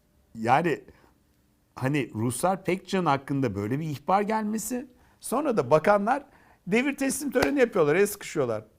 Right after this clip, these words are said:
<laughs> Ruslar, Ruslar Hanım bir el öptü. "Evet, bir ihbar vardı, hatırlıyor musunuz? O bendim. Selamünaleyküm." <laughs> "Aleykümselam, eyvallah."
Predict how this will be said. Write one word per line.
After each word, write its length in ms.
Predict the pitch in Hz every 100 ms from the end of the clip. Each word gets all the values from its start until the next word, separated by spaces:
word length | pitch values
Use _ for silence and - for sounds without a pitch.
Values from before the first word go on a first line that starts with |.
| - -
<laughs> 400 | 226 - - 202
Ruslar, 400 | 175 - 185 175
Ruslar 520 | 165 170 160 202 185
Hanım 200 | 175 175
bir 80 | 170
el 100 | 165
öptü. 200 | 131 139
"Evet, 360 | 147 143 143 143
bir 180 | 143
ihbar 240 | 139 151 147
vardı, 260 | 135 120
hatırlıyor 360 | 123 127 139 151
musunuz? 320 | 131 127 113
O 120 | 120
bendim. 360 | 131 127 110 98
Selamünaleyküm." 840 | - 120 120 120 123 123 123 104 135
<laughs> 60 |
"Aleykümselam, 800 | 208 156 - 147 127 135 127 120 104
eyvallah." 460 | 113 113 104 131